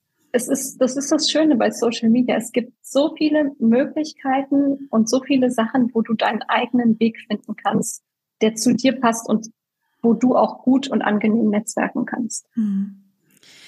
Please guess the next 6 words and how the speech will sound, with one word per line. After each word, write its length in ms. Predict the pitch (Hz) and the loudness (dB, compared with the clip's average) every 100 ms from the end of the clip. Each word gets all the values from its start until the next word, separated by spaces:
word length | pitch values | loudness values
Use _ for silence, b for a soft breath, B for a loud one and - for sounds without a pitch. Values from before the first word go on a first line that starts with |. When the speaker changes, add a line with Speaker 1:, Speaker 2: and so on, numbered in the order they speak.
| b b b | b b b
Speaker 2:
Was 200 | 185 - | -4 -2
ich 380 | 269 226 - - | -2 -4 -8 -16
sehr 380 | - - 190 202 | -4 -2 0 0
spannend 480 | - 180 190 240 226 | -2 -2 2 2 0
finde, 340 | - 196 196 | 0 2 2
ist, 580 | 196 202 - - - - | 0 -2 -4 -6 -8 -18